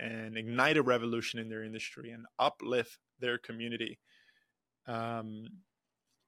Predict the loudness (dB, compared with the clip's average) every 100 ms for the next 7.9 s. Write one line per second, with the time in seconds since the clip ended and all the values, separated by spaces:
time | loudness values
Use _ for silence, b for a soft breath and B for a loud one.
0 | _ -6 -6 _ _ _ _ _ _ _
1 | _ 4 6 6 2 4 4 6 4 4
2 | 0 2 4 4 4 4 0 -2 0 2
3 | 2 0 -4 -2 -2 -4 -6 -4 -6 -8
4 | -12 -4 -2 0 2 2 2 -4 -4 -4
5 | -2 -2 -2 -2 -2 -2 -6 b b b
6 | b b _ -2 2 2 0 0 0 -2
7 | 2 4 4 -2 -2 -4 -2 -2 -2